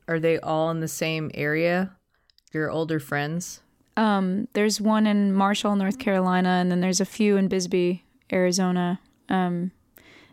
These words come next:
Speaker 2: a few older painters that I've painted with over the years and, um, who just, you know, they're not, it's not like, "Oh, we're gonna have a lesson." It's just like they say things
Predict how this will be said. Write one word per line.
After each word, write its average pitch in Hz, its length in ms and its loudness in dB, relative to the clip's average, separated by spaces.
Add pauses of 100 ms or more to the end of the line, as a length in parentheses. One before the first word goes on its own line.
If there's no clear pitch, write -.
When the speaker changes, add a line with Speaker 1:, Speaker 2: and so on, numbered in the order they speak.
(160)
Speaker 2:
a 196 60 -4
few 190 260 0
older 190 280 2
painters 185 760 0
that - 400 -2 (220)
I've 175 320 -2
painted 190 300 -2
with 185 220 0
over 180 200 0
the 180 100 2
years 180 340 2
and, 180 320 0
um, 170 380 -2 (480)
who 170 180 0
just, - 440 -4 (680)
you 226 140 2
know, 196 160 2
they're 208 140 2
not, 214 300 0 (100)
it's 220 160 0
not 220 200 2
like, 196 280 0
"Oh, 277 160 2
we're 233 100 2
gonna 254 140 4
have 233 100 2
a 214 60 2
lesson." 208 480 0
It's 175 200 -2
just - 240 -2
like 190 200 -2
they 202 120 0
say 196 280 0
things 190 760 0